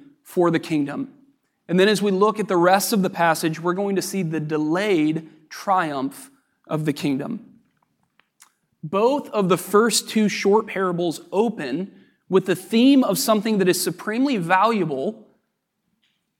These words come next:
but is also hidden from sight or hard to find. The first is a treasure that is hidden in a field, and the second is a tiny, valuable, but rare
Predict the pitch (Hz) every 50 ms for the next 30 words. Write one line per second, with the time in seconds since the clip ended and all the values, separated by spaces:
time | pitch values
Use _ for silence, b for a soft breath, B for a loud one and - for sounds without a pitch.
0 | _ - 190 196 175 214 226 269 269 - 277 247 196 - - - 240 254 208 247
1 | 240 202 240 - 196 175 160 - - 160 139 - - - - _ _ _ _ _
2 | _ _ _ _ _ _ _ - 170 151 - - 208 208 208 202 190 180 165 -
3 | B B B B B - 170 - - 175 156 147 117 - - - - _ _ _
4 | _ _ _ _ _ _ _ _ _ _ _ _ _ _ - 170 151 - - -
5 | 269 269 240 202 - - - 196 - 185 175 - - - 233 233 240 208 - 185
6 | 160 160 165 170 165 151 143 - - - 214 226 196 220 226 220 220 208 220 B
7 | B B B B B B - 175 180 170 - - 170 151 151 139 147 165 175 -
8 | 170 170 151 - - - 262 262 262 262 202 165 170 175 - 175 165 160 156 -
9 | - - 202 208 220 226 220 214 214 226 226 226 B B B B B B B B
10 | 170 156 156 156 175 196 208 196 175 165 165 151 165 175 165 165 165 - 170 151
11 | 165 170 180 190 185 160 143 147 170